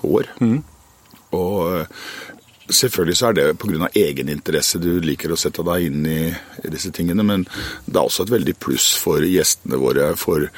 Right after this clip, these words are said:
Speaker 1: det er ganske typisk norsk at folk liker å lære noe når de er på ferie.
Speaker 2: Ja, ja.
Speaker 1: Eh, det er sånn, og så er,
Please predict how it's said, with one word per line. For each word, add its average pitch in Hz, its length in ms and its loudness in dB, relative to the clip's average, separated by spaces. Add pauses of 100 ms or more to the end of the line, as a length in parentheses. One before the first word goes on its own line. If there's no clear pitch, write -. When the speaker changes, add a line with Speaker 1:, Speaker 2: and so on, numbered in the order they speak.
(440)
Speaker 1:
det - 140 2
er - 40 -2
ganske 101 280 -2
typisk - 400 -2
norsk - 320 -2
at - 160 -6 (460)
folk 87 240 -2
liker - 260 -2
å 90 40 0
lære 85 440 2
noe 76 100 -4
når 87 220 -2
de 87 80 -2
er 76 60 -2
på 92 120 -8
ferie. 90 320 0 (120)
Speaker 2:
Ja, 123 100 0 (200)
ja. - 180 0 (440)
Speaker 1:
Eh, 90 1120 0
det - 120 0
er 85 80 0
sånn, - 200 -2
og - 80 -2
så - 140 0 (180)
er, 80 100 0